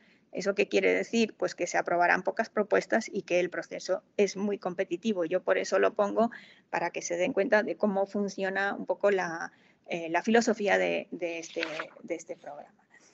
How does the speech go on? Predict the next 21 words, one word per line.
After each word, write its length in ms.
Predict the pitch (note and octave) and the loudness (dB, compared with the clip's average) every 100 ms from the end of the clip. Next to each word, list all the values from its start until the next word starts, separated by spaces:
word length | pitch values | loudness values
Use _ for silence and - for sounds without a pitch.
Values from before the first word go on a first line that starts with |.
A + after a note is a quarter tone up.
| - _ - | -20 _ 2
El 240 | A3+ A3+ | 4 4
siguiente 960 | A3+ A#3 A#3+ A#3 B3 A#3+ A#3+ A#3 A#3 A#3 | 2 2 2 6 6 6 4 2 0 4
tema 280 | B3 A#3+ A#3+ | 4 6 2
nuevo 420 | B3 B3+ G3+ F#3 | 2 2 4 2
es 220 | F3+ F#3 | 2 0
el 100 | F#3 | -4
set 240 | F3 F#3+ | -2 -4
Compliance, 640 | - G3+ G#3+ C4 C#4 C4+ C4 | -2 -2 2 2 2 0 0
que 140 | F#3+ | -2
es 80 | F#3 | 0
rel-, 260 | F#3+ F#3 - | 0 -2 -2
relativa 520 | F#3 F#3 F3+ G#3 G3 | 0 0 2 2 2
a 40 | E3 | 0
la 100 | E3+ | -4
norma-, 360 | E3+ F3 F3 - | -6 -4 -6 -6
al 140 | F#3+ | -8
cumplimiento 520 | F#3 F#3 F#3+ A3+ A#3 | -6 -4 0 2 2
de 60 | F3+ | 0
la 80 | F#3 | 0
normativa 580 | F3+ F3 F3 G3 F#3 F3+ | -4 -2 -2 2 2 2
de 380 | F3+ F#3 F#3 | 2 0 0